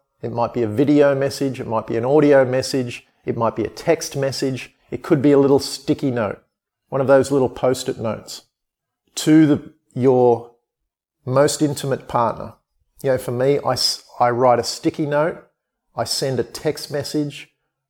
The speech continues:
or an audio message or a video message or an email every single day,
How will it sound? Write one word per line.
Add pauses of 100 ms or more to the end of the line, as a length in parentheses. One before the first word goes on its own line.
(180)
or
an
audio
message
or
a
video
message
or
an
email (260)
every
single
day,